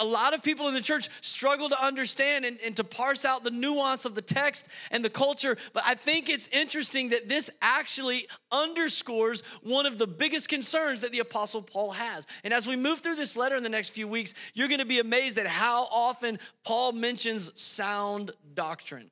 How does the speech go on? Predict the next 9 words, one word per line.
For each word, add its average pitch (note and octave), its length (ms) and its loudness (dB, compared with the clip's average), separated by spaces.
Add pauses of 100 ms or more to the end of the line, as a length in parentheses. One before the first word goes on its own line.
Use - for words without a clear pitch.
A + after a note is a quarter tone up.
(120)
That's G3 240 0
his B3+ 200 -4
concern. C4 460 -6 (580)
He B3 100 -4
doesn't C#4 480 2
want C#4 320 2
the B3+ 80 0
church C#4 600 2 (160)
like, B3+ 360 2